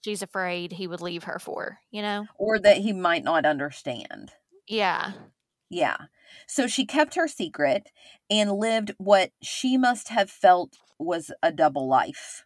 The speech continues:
Speaker 2: There were, according to Crystal's friends, many times that she thought about quitting the nightclub, but then, like, logic would stop her because how would she make ends meet then?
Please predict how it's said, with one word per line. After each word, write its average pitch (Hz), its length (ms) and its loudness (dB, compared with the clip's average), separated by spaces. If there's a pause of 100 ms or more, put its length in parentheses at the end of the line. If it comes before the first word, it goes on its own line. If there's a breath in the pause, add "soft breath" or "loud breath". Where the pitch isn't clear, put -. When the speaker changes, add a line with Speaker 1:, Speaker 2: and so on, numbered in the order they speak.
(1500)
Speaker 2:
There 226 340 0
were, 214 280 2
according 226 400 -2
to 208 80 -6
Crystal's 208 580 -6
friends, 160 600 -2
many 220 400 -2
times 190 460 -2
that 160 180 -4
she - 180 -8
thought 170 300 4
about 175 300 2
quitting 220 720 -4 (140)
the 220 80 0
nightclub, 240 760 0
but 202 120 -4
then, 196 300 2
like, 180 200 0
logic 180 540 2
would 156 160 -6
stop 277 340 0
her 175 200 0
because 165 480 -4
how 190 180 4
would 185 160 -4
she 190 140 -8
make 175 240 -6
ends 165 320 -8
meet 226 280 -4
then? 135 440 -4